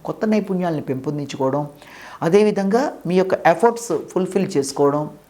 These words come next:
శత్రురోగ రుణాలని జయించడానికి అన్ని విధాల అనుకూలంగా ఉండడం, అలాగే నెట్వర్క్ని పెంపొందించుకుంటూ ముందుకు వెళ్ళడానికి మీరు విశేషంగా కృషి చేయడం, కమ్యూనికేషన్ అనుకూలంగా ఉండడం, దగ్గర ప్రయాణాలు లాభించడం,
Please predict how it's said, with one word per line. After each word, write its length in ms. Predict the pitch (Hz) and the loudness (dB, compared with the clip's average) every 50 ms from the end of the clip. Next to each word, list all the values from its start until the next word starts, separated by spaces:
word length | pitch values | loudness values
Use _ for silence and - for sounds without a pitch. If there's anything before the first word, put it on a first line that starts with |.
| _ - - | _ -10 -6
శత్రురోగ 560 | - 156 156 160 208 208 202 196 196 196 180 180 | -4 -4 -2 0 0 2 4 4 2 2 2 0
రుణాలని 420 | 160 160 165 170 175 175 165 160 | -2 -2 0 0 0 0 -2 -2
జయించడానికి 640 | 135 135 139 147 160 - - - 160 156 147 - | -2 -2 -2 -2 -2 -2 -2 -2 -2 -2 -2 -4
అన్ని 120 | 123 135 147 | -4 -4 -4
విధాల 260 | 151 147 165 160 156 | -4 -2 -2 0 0
అనుకూలంగా 580 | - - 156 143 135 - 160 160 156 147 147 139 | 0 -2 -4 -8 -4 -2 -2 -2 0 -2 -2 -2
ఉండడం, 320 | 135 135 131 131 135 147 147 - - - - - - - - - | -2 -2 -2 -2 -2 -2 -4 -6 -10 -18 -20 -18 -18 -18 -4 0
అలాగే 140 | 175 196 196 | 0 2 4
నెట్వర్క్ని 680 | 196 180 190 196 196 196 240 262 262 262 - 269 233 196 | 4 4 4 4 4 4 4 4 4 4 0 0 0 0
పెంపొందించుకుంటూ 760 | - - 165 170 165 208 208 202 196 190 - - 185 160 165 | 0 0 -2 0 2 2 2 2 2 -2 -2 -2 -2 -2 -2
ముందుకు 260 | 156 151 147 151 156 165 | -2 0 0 2 4 4
వెళ్ళడానికి 320 | 160 160 156 156 151 139 | 4 4 2 0 -2 -2
మీరు 140 | 139 131 131 | -2 -2 -2
విశేషంగా 500 | 120 123 - 160 156 156 - 160 160 151 | -2 -2 0 0 0 0 0 -2 -2 -4
కృషి 380 | 151 - 131 127 - - - | -4 -4 -6 -8 -4 -2 2
చేయడం, 300 | 139 139 135 143 143 147 - - - - - - | 2 2 2 0 -2 -4 -6 -12 -20 -14 -8 -4
కమ్యూనికేషన్ 600 | 156 175 196 214 214 202 214 208 202 - 156 139 | 0 2 4 4 4 4 4 2 2 0 -2 -2
అనుకూలంగా 480 | 135 135 135 156 160 156 151 151 147 | -2 0 0 2 2 2 2 0 0
ఉండడం, 420 | 139 135 135 135 131 143 143 139 - | 0 0 0 -2 -2 -2 -4 -4 -4
దగ్గర 280 | 143 143 147 156 214 226 | -4 -2 2 4 4 4
ప్రయాణాలు 480 | 220 214 196 196 190 180 175 160 135 | 2 0 -2 -2 -2 -2 -2 -2 -2
లాభించడం, 640 | 123 127 123 135 131 147 147 - - 135 - 147 - | 0 0 0 0 0 -2 -4 -4 -4 -6 -6 -6 -8